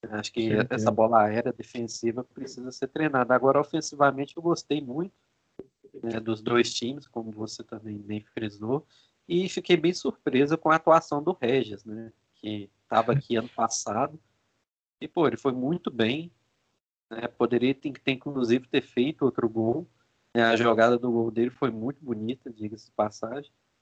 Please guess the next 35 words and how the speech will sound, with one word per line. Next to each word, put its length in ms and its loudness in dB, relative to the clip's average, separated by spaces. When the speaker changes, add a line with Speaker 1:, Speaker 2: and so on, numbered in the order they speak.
Speaker 1:
e 100 -2
do 120 -4
Cruzeiro, 500 2
assim, 280 0
apesar 460 4
do, 180 -2
das 320 2
falhas 360 0
individuais 760 -4
que 120 -20
comprometeram 800 0
muito 340 -2
e 40 -8
vem 200 -4
comprometendo, 840 -6
né, 80 4
o 80 8
jogo 260 2
passado 520 4
contra 320 -8
o 20 -12
C 220 -2
S 300 -2
A, 200 4
que, 280 -12
como 220 -8
nosso 280 -2
amigo 300 2
falou, 320 4
é 60 2
um 80 0
time 240 -4
muito 340 -4
fraco, 480 -2
assim, 520 -8